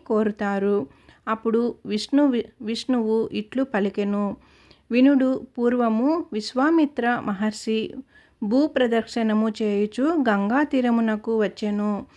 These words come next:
మాఘమాస కాలము అగుటచే గంధర్వులు తమ భార్యలతో కలిసి గంగా స్నానము చేయి-, చేయు వచ్చిరి. అట్లు వచ్చిన దంపతులలో ఒక గంధర్వుడు మాఘమాసమున నదీ స్నానము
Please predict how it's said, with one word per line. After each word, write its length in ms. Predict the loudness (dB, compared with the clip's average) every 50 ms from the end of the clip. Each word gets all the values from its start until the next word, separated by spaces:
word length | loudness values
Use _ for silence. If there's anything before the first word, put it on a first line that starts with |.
| -20 -20 -16 _ -2
మాఘమాస 560 | 0 2 2 2 4 4 4 4 4 4 2 -2
కాలము 680 | -2 -2 -2 -2 0 0 0 0 0 0 -2 -2 -2
అగుటచే 680 | -2 -2 -2 -2 0 -2 -2 -4 -4 -2 -2 -2 -2 -4 -8 -18 -20 _ _ -4 0 2
గంధర్వులు 760 | 4 6 6 6 4 4 2 2 2 2 2 0 0 -2 -4 -6 -6 -4
తమ 160 | -2 -2 -2
భార్యలతో 640 | -2 -2 -2 -2 -2 0 0 2 0 0 2 0 0
కలిసి 580 | 0 0 0 -2 -2 -2 -2 -2 -2 -2 -4 -4 -4 -4
గంగా 320 | -2 -2 0 0 -2 -2
స్నానము 640 | -4 -4 -4 -4 -2 -2 0 0 2 2 0 0 -2 -4 -4 -2
చేయి-, 520 | -2 0 0 0 0 -2 -4 _ -4 -2
చేయు 280 | 0 2 2 2 2 2
వచ్చిరి. 640 | 2 0 0 -2 -4 -4 0 0 2 2 0 -2 -4 -10 _ _ _ _ _ _ _ _ _ _ _ _ -20 _ _ _ _ _ _ -4
అట్లు 340 | -4 -4 -2 0 0 2 4 4
వచ్చిన 540 | 2 2 0 0 2 4 4 4 2 0 -2
దంపతులలో 920 | -2 -2 -2 -2 -2 0 -2 -2 -2 -2 -2 -2 -2 0 0 0 0 -2 -4 -8 _ _ _ -6 -2
ఒక 140 | 2 2
గంధర్వుడు 920 | 4 4 4 2 2 2 2 4 4 4 2 2 2 2 0 0 0 -2 -2
మాఘమాసమున 1080 | -2 -2 -2 0 0 2 4 4 4 4 2 0 0 0 0 2 0 0 0 0 0 0
నదీ 320 | 0 -2 0 0 0 -2 -2
స్నానము 460 | -2 -2 -2 0 0 0 0 0